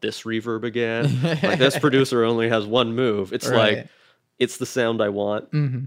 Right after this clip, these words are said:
Speaker 1: It's never not gonna be the sound I want unless I'm doing something that's not an acoustic instrument.
Speaker 2: Sure.
Speaker 1: And then I really like the Lexicon reverb.
Speaker 2: <laughs>
Speaker 1: And I don't really wanna know more than that. Does
Speaker 2: Hmm.
Speaker 1: that make sense? Like,
Speaker 2: Yeah,
Speaker 1: I don't
Speaker 2: yeah, yeah.
Speaker 1: want, I don't
Speaker 2: Mm-hmm.
Speaker 1: have fun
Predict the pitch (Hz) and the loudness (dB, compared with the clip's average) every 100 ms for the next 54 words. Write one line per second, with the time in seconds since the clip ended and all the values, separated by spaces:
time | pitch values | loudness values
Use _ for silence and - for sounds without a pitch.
0 | - 120 - 113 110 113 107 101 104 - | -6 -6 -2 0 0 -2 -2 -2 -4 -4
1 | 135 131 147 147 - 147 147 147 143 143 | -4 -2 -4 -4 -4 -2 -2 -2 -2 -2
2 | 147 - 117 113 110 110 110 107 107 104 | -2 -4 -4 -2 -2 -4 -6 -6 -6 -6
3 | 107 104 107 110 107 107 - 113 - 110 | -6 -8 -8 -10 -10 -10 -12 -12 -12 -12
4 | - 120 123 - - - 131 127 127 117 | -10 -8 -8 -10 -10 -4 -4 -2 0 0
5 | 113 110 107 110 131 131 113 - - - | 2 2 0 -2 -4 -4 -6 -8 -10 -12
6 | - - - 135 135 175 202 - 139 - | -14 -12 -4 0 2 2 0 -2 -4 -10
7 | _ _ _ - 151 156 196 185 123 110 | _ _ _ -2 2 4 4 2 2 2
8 | 113 123 110 104 101 104 107 104 92 - | 2 2 0 -2 -2 -4 -6 -8 -12 -14
9 | _ _ _ _ 160 143 139 131 127 131 | _ _ _ _ -2 2 2 2 0 -2
10 | 127 - 170 139 156 139 151 113 113 - | 0 2 4 4 4 2 2 4 4 2
11 | - _ _ _ _ _ _ _ _ _ | -6 _ _ _ _ _ _ _ _ _
12 | _ _ _ _ _ _ _ - 135 151 | _ _ _ _ _ _ _ 0 2 4
13 | 139 135 123 - 120 110 107 104 | 2 0 -2 -2 0 0 0 -6